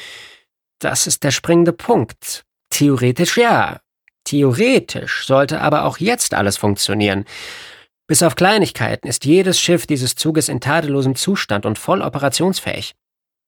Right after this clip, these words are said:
Aber eben auch nicht." Der Ingenieur zoomte auf den zweiten Wagen. "Da wäre noch die Sache mit der Frachtverriegelung. Optisch wie technisch geschlossen. Trotzdem fehlt deren Status. Das hängt aber nicht mit dem Server zusammen."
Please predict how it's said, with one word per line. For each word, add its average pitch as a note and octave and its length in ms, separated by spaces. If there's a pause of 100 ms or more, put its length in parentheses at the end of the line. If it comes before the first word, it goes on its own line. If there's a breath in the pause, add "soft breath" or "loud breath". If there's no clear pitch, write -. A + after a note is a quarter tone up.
Aber C3 380
eben E3 220
auch E3 180
nicht." - 340 (1040)
Der C3+ 80
Ingenieur B2+ 400
zoomte C3+ 340
auf B2 100
den A#2 140
zweiten A#2+ 420
Wagen. G2+ 360 (680)
"Da C#3+ 220
wäre D3+ 220
noch D#3 180
die E3 100
Sache D#3+ 320
mit D3 160
der C#3+ 80
Frachtverriegelung. A2+ 960 (580)
Optisch C#3+ 580
wie C#3 120
technisch C#3+ 440
geschlossen. C#3+ 600 (280 loud breath)
Trotzdem F3 500
fehlt D3+ 320
deren C#3+ 180
Status. - 640 (680 soft breath)
Das - 160
hängt D#3 200
aber D3+ 120
nicht D#3 200
mit D#3+ 120
dem D3+ 80
Server D3 300
zusammen." G2 460